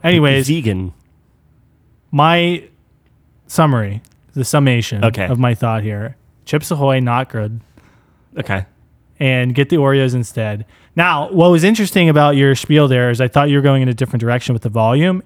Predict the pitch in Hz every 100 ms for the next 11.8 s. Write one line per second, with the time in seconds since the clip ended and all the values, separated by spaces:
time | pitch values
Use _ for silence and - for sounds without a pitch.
0 | _ 151 131 139 196 240 170 139 151 -
1 | 123 - 113 113 113 - 147 131 - 123
2 | - - 139 131 131 127 120 113 _ _
3 | _ 135 123 - 147 139 117 113 - 113
4 | 113 104 85 - _ - 127 - - 214
5 | 196 - - - - _ _ _ 127 120
6 | 123 120 123 101 104 - _ _ _ _
7 | _ _ _ _ _ _ _ 165 165 190
8 | 202 190 - _ _ - 175 160 156 151
9 | - 151 127 139 135 123 104 110 - 147
10 | 139 139 143 143 156 151 147 143 139 123
11 | 165 170 151 127 113 107 110